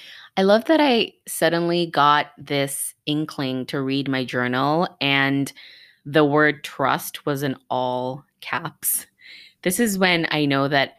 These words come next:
I'm really not talking as Selkina, but I'm just being guided by spirit, and I'm getting the goosebumps that I told you on the left side of my body. So, great. Thank you, Violet. And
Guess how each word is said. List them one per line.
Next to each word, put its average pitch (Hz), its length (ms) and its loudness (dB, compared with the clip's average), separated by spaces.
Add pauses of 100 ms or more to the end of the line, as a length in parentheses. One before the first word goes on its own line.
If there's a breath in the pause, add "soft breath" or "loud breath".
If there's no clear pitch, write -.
I'm 143 260 0
really 147 500 2
not 131 300 -2
talking 127 460 -4
as 143 200 -8
Selkina, 127 580 -4
but 151 120 2
I'm 127 180 0
just 127 220 -10
being 127 220 -4
guided 127 400 -4
by - 100 -8
spirit, 151 560 -4
and 262 240 4
I'm 214 140 2
getting 233 240 2
the 208 80 -2
goosebumps 170 500 -2
that 139 140 -2
I 139 60 0
told 170 300 -2
you 143 60 0
on 127 120 0
the 127 80 -2
left 131 280 -6
side - 400 -6
of 123 260 -6 (160)
my 139 120 -4
body. 156 340 -2
So, 131 460 0 (360)
great. - 360 -2 (720)
Thank - 180 0
you, 165 60 -2
Violet. 127 400 -2 (400)
And 151 480 2